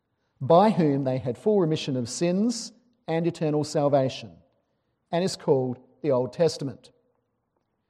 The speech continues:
And then Article six, under the gospel, when Christ the substance was exhibited, the ordinances in which this covenant is dis-,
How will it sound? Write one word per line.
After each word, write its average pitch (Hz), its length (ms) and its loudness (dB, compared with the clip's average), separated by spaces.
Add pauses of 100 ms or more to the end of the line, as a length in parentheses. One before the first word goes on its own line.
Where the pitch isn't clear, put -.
(360)
And 127 140 -6
then 147 120 2
Article 143 460 -2
six, - 680 -6 (1600)
under 135 180 -4
the 135 80 0
gospel, 165 800 2 (340)
when 120 180 -6
Christ 165 480 0
the 143 100 -6
substance 175 880 -2
was 135 400 2
exhibited, 180 640 0 (920)
the 143 340 0
ordinances 170 720 0
in 147 120 2
which 196 280 0
this 160 180 -2
covenant 143 540 0
is 143 240 -2
dis-, - 240 -12